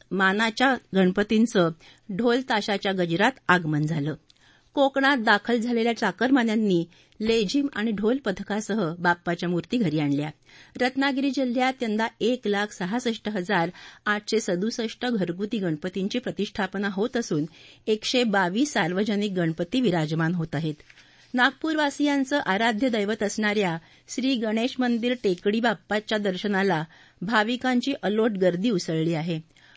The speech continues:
अमरावतीमध्येही गणेशोत्सव मोठ्या भक्तिभावानं साजरा होत आहे. महानगरपालिका आणि अमरावती शहर मूर्तिकार संघटना यांनी अमरावती शहरात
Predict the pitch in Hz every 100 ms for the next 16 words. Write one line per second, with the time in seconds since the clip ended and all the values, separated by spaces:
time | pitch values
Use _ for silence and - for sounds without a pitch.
0 | _ 220 254 254 285 294 294 294 285 285
1 | 302 285 214 214 254 240 - 254 220 190
2 | 208 202 - 214 226 196 240 320 175 160
3 | 160 170 151 156 165 151 _ - - -
4 | _ 247 269 302 294 294 285 277 269 262
5 | 285 277 247 262 190 202 233 240 240 247
6 | 233 226 226 226 202 - 208 220 226 208
7 | 202 220 214 160 160 - - - 214 214
8 | 226 202 214 254 269 262 240 202 208 208
9 | 160